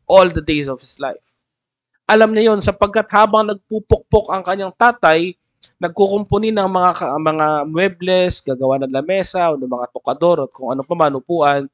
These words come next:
nakikita niya. Sabi nga ni Pastor Jun, yung namayapa na pastor namin, hinihipo niya siguro yung kahoy, yung katre. Sabi niya, "Ito yung pakiramdam na dumidikit yung balat ko sa kahoy."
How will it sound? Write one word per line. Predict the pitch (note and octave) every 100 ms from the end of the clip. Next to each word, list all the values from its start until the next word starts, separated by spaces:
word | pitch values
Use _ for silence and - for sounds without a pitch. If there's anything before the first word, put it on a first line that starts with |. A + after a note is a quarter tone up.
| - - - -
nakikita | E3 F#3 F3 F3 E3
niya. | F#3 D3+ - _ _ _ _ _ _ _
Sabi | - D3+ D#3+ D#3+
nga | D#3
ni | D#3+
Pastor | D#3 - - D3
Jun, | C#3+ D#3+ C#3+ B2 _ _ B3
yung | B3+ - - B2
namayapa | B2+ C#3 C3+ C3+ C#3+
na | C3+ C3
pastor | C3+ - C3+
namin, | C3+ C3 C3+ C3+ _ _ _ - - _ _
hinihipo | C#3+ D3 D#3+ E3 E3 D#3+
niya | D#3+
siguro | E3 D#3 D#3 D#3+
yung | D#3+ D#3
kahoy, | E3+ F3+ D#3+ D#3+ D#3 D#3+ - _ _ _ _ _ -
yung | C3
katre. | D3+ E3 - E3+ E3 E3 D#3+ _ _ _ _ _ _ _ _
Sabi | - B2 A#2 C3+ D3+
niya, | C#3+ B2+ A#2+ - _
"Ito | - - C#3+
yung | C#3+ C#3+
pakiramdam | C#3+ D3 C#3 C3+ B2+ E3+ F3
na | C#3+ C3+
dumidikit | C3+ C3+ C3+ C3+ C3 C3+ - C#3+
yung | C3+
balat | C3 C3 B2+ _
ko | D#3+
sa | - -
kahoy." | C3+ A#2+ D3 D3+